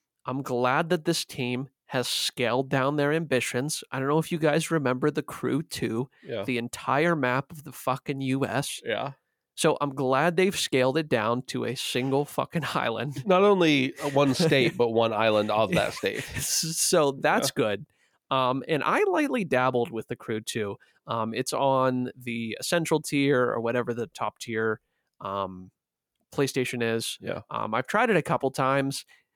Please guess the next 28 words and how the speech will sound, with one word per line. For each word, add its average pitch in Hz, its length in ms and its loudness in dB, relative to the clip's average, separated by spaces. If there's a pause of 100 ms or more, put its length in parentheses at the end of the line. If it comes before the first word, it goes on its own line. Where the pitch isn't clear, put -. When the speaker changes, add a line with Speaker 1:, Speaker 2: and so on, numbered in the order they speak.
(160)
Speaker 1:
When 139 180 0 (100)
I 156 200 2
was 180 180 2
trying 170 400 2
it, 165 160 2
it 143 80 0
was 135 100 -6
incredibly 139 520 -2 (140)
old 135 440 4
at 123 100 0
that 98 220 -6
point. 113 320 -8 (340)
So - 160 0
I 139 40 2
feel 185 160 0
like 175 100 0
I 151 60 4
wasn't 147 320 0
able 123 340 -2
to 127 240 -4
see 123 260 -2
it 120 140 -2
with 123 160 -2
fresh 113 300 -4
eyes. 117 520 -2 (100)
Speaker 2:
Yeah. 82 180 -2 (140)
Speaker 1:
But 135 280 0 (440)
I'm 156 200 -2